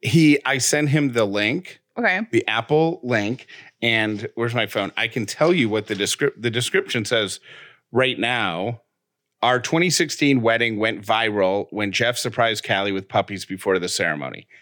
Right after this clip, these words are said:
Speaker 1: Since then, life has been pretty rough. Getting fired from a dream job, serious health scares,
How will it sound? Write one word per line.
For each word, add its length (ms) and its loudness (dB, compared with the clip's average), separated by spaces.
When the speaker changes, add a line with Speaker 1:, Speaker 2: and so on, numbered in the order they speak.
Speaker 1:
Since 480 -2
then, 380 -2
life 260 2
has 140 -8
been 140 -4
pretty 240 -2
rough. 400 -8
Getting 200 2
fired 260 0
from 80 -8
a 40 -6
dream 320 0
job, 360 0
serious 380 -2
health 240 -2
scares, 460 -2